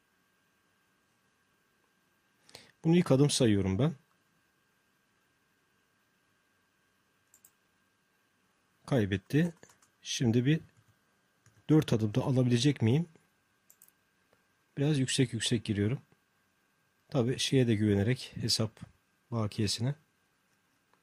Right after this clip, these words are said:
Bu videoya özel olsun. Parabolik hala, e, üstte yanıyor. Mumların üstünde. Yani satış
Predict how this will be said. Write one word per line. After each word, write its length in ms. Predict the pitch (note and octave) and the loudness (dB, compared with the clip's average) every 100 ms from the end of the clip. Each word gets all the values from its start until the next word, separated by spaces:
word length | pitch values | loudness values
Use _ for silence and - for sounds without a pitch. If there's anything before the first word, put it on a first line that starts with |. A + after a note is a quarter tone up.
| _ _ _ _ _ _ _ C#3+ | _ _ _ _ _ _ _ -2
Bu 120 | B2+ | 0
videoya 320 | G2+ G2 C3 | 2 0 2
özel 280 | B2 G#2+ C3 - - | 2 0 -2 -6 -10
olsun. 420 | A#2 G2 D3 E3 - _ _ _ _ _ _ _ _ _ _ _ _ _ _ _ _ _ _ _ _ _ _ _ _ _ _ _ _ _ _ _ _ _ _ _ _ _ _ _ _ _ _ _ _ _ _ _ - | -8 -6 -4 -6 -8 _ _ _ _ _ _ _ _ _ _ _ _ _ _ _ _ _ _ _ _ _ _ _ _ _ _ _ _ _ _ _ _ _ _ _ _ _ _ _ _ _ _ _ _ _ _ _ -4
Parabolik 460 | D3 A2 G2+ G#2 C#3 | 0 0 0 0 0
hala, 340 | A2 G2 F#2+ G2+ - | 0 0 -4 -8 -12
e, 40 | A#2 G#2 | -8 -8
üstte 520 | F#2 E2 G#2 - A#2+ | -8 -8 -10 -4 -2
yanıyor. 340 | A2+ B2 D3+ - _ _ _ _ _ _ _ _ _ | 0 0 0 -4 _ _ _ _ _ _ _ _ _
Mumların 360 | A2+ G#2 G#2 A#2 | -6 -2 0 -2
üstünde. 460 | A#2+ - C3 C#3+ D#3 - _ _ _ _ _ _ _ _ _ _ _ _ _ _ - | -4 -2 0 0 -2 -12 _ _ _ _ _ _ _ _ _ _ _ _ _ _ -16
Yani 160 | C2 - - A2 - | -14 -14 -14 -16 -16
satış 560 | - A2+ - - - | -8 -6 -4 -4 -2